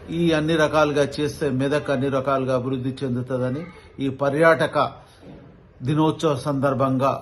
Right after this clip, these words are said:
ప్రపంచ పర్యాటక దినోత్సవ సందర్భంగా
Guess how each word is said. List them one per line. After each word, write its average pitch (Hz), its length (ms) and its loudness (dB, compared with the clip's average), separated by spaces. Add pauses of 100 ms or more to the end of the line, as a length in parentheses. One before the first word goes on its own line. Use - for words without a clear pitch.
ప్రపంచ 139 400 -4
పర్యాటక 135 560 -2
దినోత్సవ 131 560 -4
సందర్భంగా 123 720 -2